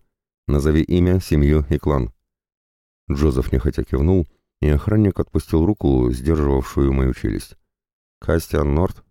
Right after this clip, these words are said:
семья отца Джуна, синий клан», — произнес я. Я впервые представился таким образом — и мне самому от этого стало не по себе. «Почему я не чувствую твою метку?» —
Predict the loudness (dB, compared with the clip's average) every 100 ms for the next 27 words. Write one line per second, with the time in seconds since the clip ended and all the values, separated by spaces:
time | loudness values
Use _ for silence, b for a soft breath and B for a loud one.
0 | _ -8 -2 0 2 0 -2 -4 0 0
1 | 2 0 -4 0 2 2 0 -2 -2 -6
2 | _ _ -6 -2 0 -2 -2 -2 -2 -4
3 | _ _ _ _ _ _ -2 0 2 2
4 | 4 4 0 -2 0 0 0 -2 -2 0
5 | 0 2 0 -2 -6 _ _ _ 0 2
6 | 2 0 2 2 2 0 -2 -2 -2 0
7 | 0 -2 -4 -4 -4 -6 _ _ _ _
8 | _ _ -6 -6 -2 0 2 4 2 0
9 | -4 -6 0 0 2 2 2 2 -2 -6
10 | -8